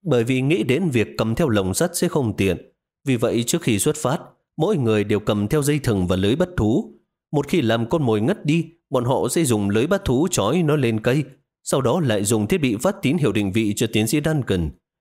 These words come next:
để bên phía họ nhanh chóng mang lồng sắt đến khiêng đi. Lý do mà họ treo nó lên cây là vì lo lắng những con quái vật biến hình khác sẽ tấn công nó khi nó đang bị gây mê, cũng coi như là thêm một lớp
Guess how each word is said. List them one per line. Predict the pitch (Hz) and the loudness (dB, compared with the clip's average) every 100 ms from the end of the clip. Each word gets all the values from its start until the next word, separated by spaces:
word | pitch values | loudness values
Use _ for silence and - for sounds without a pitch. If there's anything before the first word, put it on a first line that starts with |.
| _ | _
để | - 123 | -2 0
bên | 156 160 | 0 0
phía | 143 180 | 0 0
họ | 113 92 - - | 0 -2 -4 -4
nhanh | 143 156 | 0 0
chóng | - 135 175 | 0 0 0
mang | 131 110 | 0 2
lồng | 95 | 0
sắt | 92 175 - | 0 -2 0
đến | 104 175 | 0 0
khiêng | - 107 104 | 0 0 2
đi. | 113 107 - _ _ _ _ _ _ _ _ _ | 0 -2 -8 _ _ _ _ _ _ _ _ _
Lý | 131 175 | -2 0
do | 170 156 | 2 0
mà | 107 98 | 2 0
họ | 107 107 | 0 0
treo | - 110 | 0 0
nó | 107 127 | 2 0
lên | 143 120 | 0 0
cây | 123 139 131 - _ - | 0 0 -4 -16 _ -2
là | 107 | 0
vì | 98 110 101 | 2 0 2
lo | 113 113 | 2 0
lắng | 104 139 214 - - | 0 -2 -4 -10 -4
những | 143 180 | 0 0
con | 147 127 | 0 -2
quái | - 139 | 0 0
vật | 156 104 | -2 -2
biến | 104 165 | -2 0
hình | 123 90 80 | 0 0 -2
khác | 113 170 - _ - | -2 -4 -10 _ -2
sẽ | 139 | -2
tấn | - 120 180 | 0 -2 0
công | 135 117 | 0 0
nó | 101 156 190 | 0 0 -2
khi | 135 | -2
nó | 107 104 | 2 0
đang | 151 110 101 | 0 -2 -2
bị | 98 | 0
gây | 110 | 0
mê, | 107 127 135 139 - _ _ | 2 0 -2 -6 -20 _ _
cũng | - 175 185 | -6 -4 -2
coi | 151 | -2
như | 143 104 | 0 0
là | 98 98 - | 2 0 0
thêm | 131 | 0
một | 104 | 2
lớp | 110 | 0